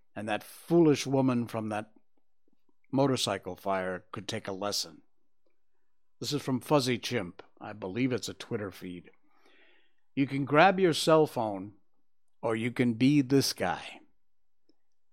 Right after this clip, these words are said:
Be this guy."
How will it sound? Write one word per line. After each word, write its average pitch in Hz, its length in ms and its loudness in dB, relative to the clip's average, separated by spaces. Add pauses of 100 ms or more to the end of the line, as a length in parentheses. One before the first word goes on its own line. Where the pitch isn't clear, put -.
(300)
Be 107 480 2 (640)
this 98 340 0
guy." - 520 -10